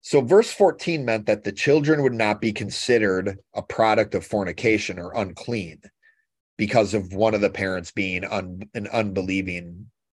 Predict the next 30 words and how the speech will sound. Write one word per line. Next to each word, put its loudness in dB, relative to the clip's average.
spouse. -4
This 4
was 4
stated 2
as 2
one 2
effect 0
of -4
the -2
believer 0
choosing 0
to -2
remain 0
married 2
to -2
the 2
unbelieving -2
spouse. -4
So -6
this 6
verse 6
addressed 2
Paul's 4
explanation 0
of -4
fornication 0
in -6
the -10
previous 4
chapter. 0